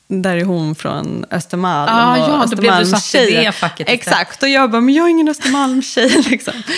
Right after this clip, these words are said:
Speaker 1: Ehm, att jag ville bevisa mig att jag inte var
Speaker 2: Ah.
Speaker 1: som, ja, men som jag upplevde att deras syn på en, en tjej från stan var.
Speaker 2: Mm.
Speaker 1: Eh, så att, så att det är många gånger som jag har känt att jag behöver,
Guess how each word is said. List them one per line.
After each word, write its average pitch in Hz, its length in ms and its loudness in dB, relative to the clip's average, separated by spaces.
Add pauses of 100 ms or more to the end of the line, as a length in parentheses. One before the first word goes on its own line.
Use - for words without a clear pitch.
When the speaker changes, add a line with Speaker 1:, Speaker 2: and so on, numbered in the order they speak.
(340)
Speaker 1:
Ehm, 196 640 -2
att 196 160 -2
jag 202 80 0
ville 196 180 0
bevisa 190 440 0
mig 175 140 0
att 175 120 -2
jag - 80 -2
inte 208 420 0
var - 420 -2 (200)
Speaker 2:
Ah. 175 160 -6 (720)
Speaker 1:
som, 165 540 -4 (400)
ja, 202 80 -4
men 185 160 0
som 170 200 -2
jag 160 320 -2
upplevde 160 480 -6
att - 400 -12
deras 180 420 -6
syn 143 240 -6
på - 180 -8
en, 170 300 -6 (600)
en 160 300 -6
tjej 156 220 -6
från 160 200 -8
stan 170 340 -6
var. - 200 -6 (200)
Speaker 2:
Mm. 170 280 -2 (340)
Speaker 1:
Eh, 170 460 -4 (180)
så - 200 -10
att, - 300 -10 (120)
så - 140 -8
att 190 60 -6
det 208 40 -2
är - 20 0
många 214 260 2
gånger 160 240 -4
som 170 180 -6
jag 160 80 -4
har 160 80 -4
känt 156 300 -6
att 156 120 -8
jag 156 100 -4
behöver, 160 580 -4